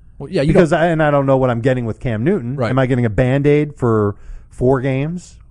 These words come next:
Speaker 2: two seasons? I don't know. And I, I would need a, I would need an absolute haul because I, I think Burrow is pretty close to as clean of a prospect as you're gonna find at the quarterback position this year,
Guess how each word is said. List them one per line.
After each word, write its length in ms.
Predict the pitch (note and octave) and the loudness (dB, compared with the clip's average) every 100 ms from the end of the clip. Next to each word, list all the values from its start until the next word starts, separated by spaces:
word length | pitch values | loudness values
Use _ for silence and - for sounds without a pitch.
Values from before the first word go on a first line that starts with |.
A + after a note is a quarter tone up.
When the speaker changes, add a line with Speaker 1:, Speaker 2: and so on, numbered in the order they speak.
| - - | -20 -4
Speaker 2:
two 200 | D#3 D3 | -2 -2
seasons? 560 | - C#3 D#3 E3+ E3+ - | -4 -6 -4 -6 -8 -6
I 140 | B2 | -4
don't 140 | C3 C#3 | -4 -6
know. 260 | F#3+ F2 - - - - - | -8 -10 -20 -20 -20 -20 -12
And 500 | - B2+ A#2+ A#2 - - | -4 -2 -2 -6 -14 -14
I, 140 | A#2+ B2+ | -4 -4
I 160 | C#3 F3 | 2 2
would 140 | D3 | 2
need 220 | C3 A#2+ | 0 -2
a, 240 | G#2 G2+ G2+ | -2 -4 -2
I 140 | B2+ | 0
would 160 | D3 B2 | 0 0
need 220 | A2+ G2+ | -2 -4
an 100 | F#2 | -4
absolute 460 | G2+ G2+ - G2 G2 | -4 -6 -10 -14 -10
haul 320 | G#2+ F#2+ F#2 | -6 -4 -2
because 360 | F#2+ - F#2+ F#2+ | -4 -6 -8 -6
I, 220 | A2+ A#2+ G#2 | -4 -4 -4
I 80 | A2+ | -6
think 220 | A2 G2 | -4 -4
Burrow 380 | A2 G2+ G2 F#2+ | -2 0 0 0
is 280 | F#2 - - - - - - - - | -4 -8 -20 -20 -20 -20 -20 -20 -14
pretty 240 | - A#3+ D4 | -2 0 2
close 300 | F#3 F3+ - | 2 0 0
to 100 | B2 | -4
as 100 | - | -4
clean 320 | - D#3 D3 | -4 -2 0
of 80 | G#2+ | -2
a 60 | |
prospect 580 | - B2 B2 - G2+ - | -2 -2 -2 -4 -8 -8
as 80 | F#2 | -8
you're 100 | G#2 | -6
gonna 160 | G2 F#2 | -6 -6
find 460 | G#2+ G2 F2+ E2+ | -6 -4 -6 -10
at 120 | F#2+ | -14
the 60 | - | -10
quarterback 440 | A#2 G#2 G2 F#2+ | -4 -4 -4 -6
position 640 | - F#2 G2 - F#2+ E2+ D#2+ - _ - - | -8 -6 -6 -6 -10 -10 -16 -20 _ -20 -2
this 280 | C3 B2+ - | -2 -2 -2
year, 420 | B2 A#2 A2+ A2+ | -2 0 -2 -4